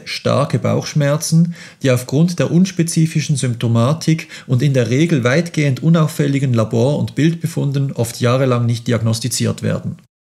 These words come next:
Neben den vererbten Porphyrien gibt es auch erworbene, wobei hier Vergiftungen mit Blei, Quecksilber oder bestimmten anderen Chemikalien den Hemstoffwechsel stören und zu Porphyriesymptomen führen können.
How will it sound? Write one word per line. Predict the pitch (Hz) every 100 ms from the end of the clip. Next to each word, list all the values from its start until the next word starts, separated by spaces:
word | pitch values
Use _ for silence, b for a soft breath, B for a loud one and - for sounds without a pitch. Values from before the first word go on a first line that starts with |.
| _ _ b b b b
Neben | - 156 156
den | 151
vererbten | 131 123 156 185 190
Porphyrien | 175 165 165 165 160 160 160
gibt | 151 117
es | 123
auch | 117
erworbene, | 117 107 113 147 170 165 185 196 B B B
wobei | 131 120 135
hier | 139 120
Vergiftungen | 123 117 175 175 170 165 165 151
mit | 110 -
Blei, | 120 120 160 202 B B B
Quecksilber | - 147 160 170 170 170 165
oder | 120 117
bestimmten | 120 - 151 151
anderen | 120 117 160 156
Chemikalien | 147 139 139 131 135 143 147 160 B B
den | 120
Hemstoffwechsel | 110 151 160 139 123 131 131 -
stören | 110 - 117 110 127 156 180 175 B
und | 135 131
zu | -
Porphyriesymptomen | - 117 117 127 107 117 113 117 110 113
führen | - 113 95
können. | - - 110